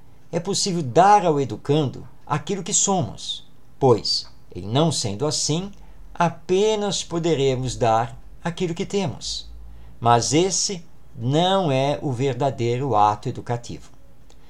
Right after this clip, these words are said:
Mas a pergunta persiste. Por que os pássaros voam? Tenho por mim, contrariando a sabedoria popular,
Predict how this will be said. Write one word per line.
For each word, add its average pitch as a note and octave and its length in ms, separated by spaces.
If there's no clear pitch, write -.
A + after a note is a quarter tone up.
Mas F#3+ 280
a A3 40
pergunta G3+ 760
persiste. - 720
Por F#3+ 240
que G#3 480
os E3 240
pássaros B2+ 760
voam? G2 480
Tenho D#3 240
por F#3 220
mim, D3+ 280
contrariando C3 1000
a A#2+ 260
sabedoria A#2+ 640
popular, D3+ 640